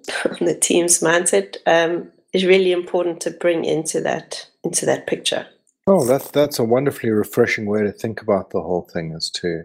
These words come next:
Speaker 2: reframe it really as talking about the quality of the system under, under construction, really.
Speaker 1: Yeah, I think more and more I'm realizing that our value as testers is so dependent on the rest of the team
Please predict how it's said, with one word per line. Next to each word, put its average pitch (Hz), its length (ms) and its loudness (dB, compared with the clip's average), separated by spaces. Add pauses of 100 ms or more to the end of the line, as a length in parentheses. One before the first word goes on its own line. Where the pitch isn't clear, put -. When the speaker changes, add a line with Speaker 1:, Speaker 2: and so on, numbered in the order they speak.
(120)
Speaker 2:
reframe 113 640 4
it 95 80 -6
really 98 200 -4
as 95 260 -4
talking 107 260 -6
about 98 240 2
the - 80 -10
quality 107 520 2
of 90 140 -6
the 90 100 -8
system - 480 -4
under, 92 560 -8 (120)
under 95 200 -8
construction, 95 680 -6
really. 80 160 -10 (380)
Speaker 1:
Yeah, 269 200 6
I 202 40 6
think 247 260 -8
more 226 280 0
and 220 120 -4
more 208 280 2
I'm 180 240 -2
realizing 180 840 0
that 175 420 -6 (540)
our 196 440 6
value 214 800 -2 (200)
as 185 260 -4
testers - 800 0 (200)
is 202 160 4
so 240 260 4
dependent 208 580 2
on 170 100 -2
the 165 100 0
rest 165 240 -2
of - 60 -8
the 165 100 -6
team 185 440 0